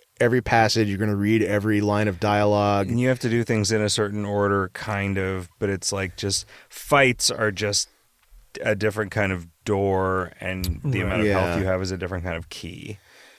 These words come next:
Speaker 2: to the
Speaker 1: Yeah.
Speaker 2: door.
Speaker 1: Um, later on, they do add mini games to the combat. Um,
Speaker 2: Right.
Speaker 1: and so it is possible to, like, do too badly and fail. Um, but they're not good mini games.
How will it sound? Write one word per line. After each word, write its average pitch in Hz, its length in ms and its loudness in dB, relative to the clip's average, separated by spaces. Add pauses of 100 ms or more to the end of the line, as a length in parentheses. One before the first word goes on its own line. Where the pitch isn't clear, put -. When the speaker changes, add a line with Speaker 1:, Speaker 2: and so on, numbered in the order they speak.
(120)
Speaker 2:
to 127 80 0
the 117 60 8
Speaker 1:
Yeah. 87 340 4
Speaker 2:
door. - 280 -14
Speaker 1:
Um, 135 400 6 (720)
later 156 340 8
on, 151 200 8
they 131 100 8
do 131 240 4
add 113 480 4
mini 123 420 4
games 117 340 2
to 113 80 -2
the 107 100 -2
combat. 85 680 -2 (240)
Um, 110 80 -2
Speaker 2:
Right. 101 280 2
Speaker 1:
and 107 140 0
so 117 200 6
it 107 80 4
is 113 140 2
possible 113 560 4
to, 113 200 2
like, 98 420 2 (540)
do 120 240 2
too 120 260 2
badly 110 500 4
and 98 140 2
fail. 85 640 0 (140)
Um, 98 460 0 (720)
but - 100 -8
they're 131 100 2
not 139 180 4
good 120 180 4
mini 113 240 2
games. 120 720 2